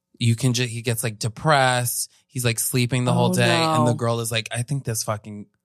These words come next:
Speaker 1: I think he's, like, possessed." And then, like, getting really angry. And that's what it is. Like, it makes you, like,
Speaker 2: Lose your mind.
Speaker 1: like that, but also it'll just, like, bring chaos to the home. So, like,
Speaker 2: Oh, no.
Speaker 1: if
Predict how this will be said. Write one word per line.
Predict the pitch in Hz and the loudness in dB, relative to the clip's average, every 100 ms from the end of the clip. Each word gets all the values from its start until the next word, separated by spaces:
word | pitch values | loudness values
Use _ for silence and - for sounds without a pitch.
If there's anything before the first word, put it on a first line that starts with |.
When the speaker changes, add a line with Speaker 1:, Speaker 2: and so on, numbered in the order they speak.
| _ _ - | _ _ -4
Speaker 1:
I | 127 | 0
think | 147 117 | 0 0
he's, | 113 110 | -2 -4
like, | 107 | -4
possessed." | 120 120 117 - - - | -4 -2 -2 -4 -18 -4
And | 120 | 2
then, | 120 | 4
like, | 117 107 | 4 2
getting | 113 110 | 0 0
really | 110 107 107 | -2 -2 -2
angry. | 113 117 123 | -4 -2 -2
And | 113 117 | 0 0
that's | 117 - | 0 0
what | 117 | 0
it | 110 | 0
is. | 113 110 | -4 -4
Like, | 117 | -4
it | 117 | -4
makes | 113 117 - | -6 -4 -4
you, | 127 | -2
like, | 117 107 104 - _ _ _ _ _ _ _ _ _ 170 | -2 -2 -6 -16 _ _ _ _ _ _ _ _ _ -14
Speaker 2:
Lose | 165 151 | -12 -12
your | 147 | -12
mind. | 147 190 156 123 120 - | -10 -10 -10 -12 -16 -4
Speaker 1:
like | 139 131 - | 0 0 0
that, | 135 127 | -2 2
but | 147 135 | 2 2
also | 131 131 127 135 | 4 4 4 4
it'll | 127 120 | 4 2
just, | 113 135 - | 0 -2 0
like, | 120 107 | -2 0
bring | 131 123 | 2 2
chaos | 113 - 123 117 110 - | 0 -4 -2 -2 -2 -4
to | - 123 | -2 -4
the | 110 | -4
home. | 101 117 98 87 | -6 -6 -8 -6
So, | - 123 | -4 -2
like, | 113 101 - | -2 -4 -10
Speaker 2:
Oh, | - 76 | -16 -16
no. | 87 65 | -12 -4
Speaker 1:
if | 131 | -2